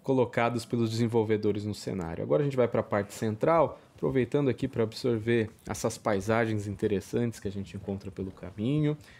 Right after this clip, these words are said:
A gente vê que a gente tá num terreno bem montanhoso, que a declividade é bem acentuada. Isso é típico de um domínio geomorfológico montanhoso, como a gente vem falando desde o primeiro vídeo aqui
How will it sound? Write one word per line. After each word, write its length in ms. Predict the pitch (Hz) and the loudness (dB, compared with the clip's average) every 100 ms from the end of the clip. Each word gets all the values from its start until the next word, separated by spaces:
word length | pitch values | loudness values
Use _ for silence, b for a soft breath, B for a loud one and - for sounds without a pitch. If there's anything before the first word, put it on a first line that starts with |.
| - | -8
A 80 | 110 | -6
gente 180 | 104 | -6
vê 140 | 104 113 | -2 -2
que 80 | 110 | -2
a 40 | |
gente 160 | 107 - | -4 -2
tá 100 | 110 | -2
num 100 | 104 | -2
terreno 320 | 104 101 107 | -2 -2 -4
bem 220 | 98 117 | 0 0
montanhoso, 840 | 170 165 143 117 110 131 135 135 - - - - - - - | 0 0 0 2 4 4 2 -2 -6 -18 -20 -20 -20 -20 -6
que 60 | - | 0
a 40 | |
declividade 640 | 113 107 - 110 101 107 104 | 2 2 0 -2 2 2 2
é 60 | |
bem 300 | 95 101 139 | 2 2 2
acentuada. 800 | 165 - 123 - 98 104 127 135 B B B - | 2 -2 -4 0 2 4 4 0 B B B -6
Isso 240 | 135 - | -6 0
é 40 | 180 | 0
típico 440 | - 185 175 - | 2 0 0 -2
de 80 | 165 | 0
um 80 | 170 | 2
domínio 400 | 175 156 135 139 | 2 4 2 2
geomorfológico 800 | 139 135 139 - 139 120 - 135 | 2 4 2 2 4 4 2 -2
montanhoso, 640 | 131 - 170 123 123 113 | -2 2 2 4 2 0
como 140 | 127 | -4
a 20 | 117 | -4
gente 180 | 131 | -6
vem 120 | 131 127 | -6 -4
falando 360 | 131 131 123 | 0 0 0
desde 420 | 120 160 208 170 | 2 2 4 2
o 40 | 165 | -2
primeiro 400 | 165 147 139 139 | 2 2 4 2
vídeo 340 | 120 127 127 | 2 2 2
aqui 320 | 117 - 117 | -2 -2 -4